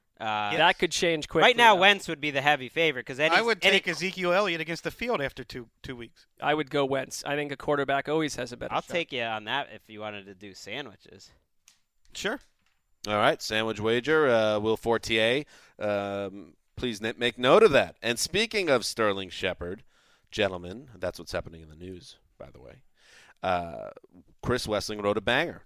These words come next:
Speaker 4: Top ten slot receivers in the league. I read every word, and I really enjoyed the piece.
Speaker 1: <laughs> It's literally not even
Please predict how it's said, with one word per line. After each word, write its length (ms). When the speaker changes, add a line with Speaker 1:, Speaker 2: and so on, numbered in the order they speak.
Speaker 4:
Top 340
ten 300
slot 460
receivers 760
in 180
the 60
league. 240
I 120
read 300
every 280
word, 500
and 120
I 120
really 400
enjoyed 380
the 100
piece. 640
Speaker 1:
<laughs> 80
It's 200
literally 440
not 220
even 340